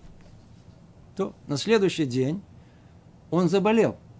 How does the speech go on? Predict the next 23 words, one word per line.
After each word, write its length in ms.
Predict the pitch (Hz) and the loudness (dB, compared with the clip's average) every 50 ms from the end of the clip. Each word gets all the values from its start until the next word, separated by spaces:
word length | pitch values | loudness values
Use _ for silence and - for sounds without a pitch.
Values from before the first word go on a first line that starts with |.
| - - - - - - - - - - - - - - | -20 -20 -20 -20 -20 -20 -20 -20 -20 -20 -20 -20 -6 -2
Он 100 | 147 160 | -2 -2
сказал 220 | - - 180 147 | 0 0 -2 -2
снова, 400 | 123 - 208 214 202 156 127 110 - - | 0 0 2 2 4 2 0 -2 -6 -4
не, 160 | 143 170 175 | -2 -2 -2
не, 80 | 151 | -2
надо 440 | 117 117 - - 135 139 139 143 131 117 | -4 -6 -10 -8 -8 -6 -6 -6 -8 -8
сказать, 260 | - - 135 135 - | -10 -14 -16 -16 -10
снова, 380 | - 156 151 143 143 156 160 - - | -6 -4 -4 -4 -4 -6 -8 -10 -10
заболел. 500 | 127 123 160 160 196 208 202 165 123 - - - - - - | -4 -2 0 2 4 4 4 4 2 0 -6 -20 -20 -10 -8
На 100 | 147 135 | -8 -4
третий 640 | - 214 233 247 240 - 233 226 220 214 196 170 - - | 0 2 2 2 2 0 -2 -2 -2 -2 -4 -6 -8 -4
день 240 | 143 175 214 214 180 | 0 0 0 0 -2
снова 240 | - 220 226 220 | -2 0 0 0
что 160 | 190 - 185 - | 0 -2 -4 -4
произошло? 460 | - 151 139 117 110 - 113 - 123 - - - - - - - - - - - - - - - - - - - | -2 -4 -6 -6 -8 -10 -12 -14 -14 -16 -20 -20 -20 -20 -20 -20 -20 -20 -20 -20 -20 -20 -20 -20 -20 -20 -20 -16
Когда 240 | - - 98 123 151 | -14 -8 -4 -4 -4
это 140 | 165 170 147 | -4 -4 -6
произошло 760 | 143 143 139 131 120 - - 151 160 160 156 147 135 123 113 | -6 -4 -6 -6 -6 -8 -8 -6 -4 -4 -4 -4 -4 -6 -8
три 180 | - - 117 | -10 -10 -10
раза, 320 | 117 107 104 101 101 113 117 | -10 -10 -10 -10 -10 -10 -12
он 100 | 117 113 | -12 -12
сказал: 280 | - - 113 104 113 | -12 -12 -12 -10 -10
«О, 100 | 151 202 | -10 -10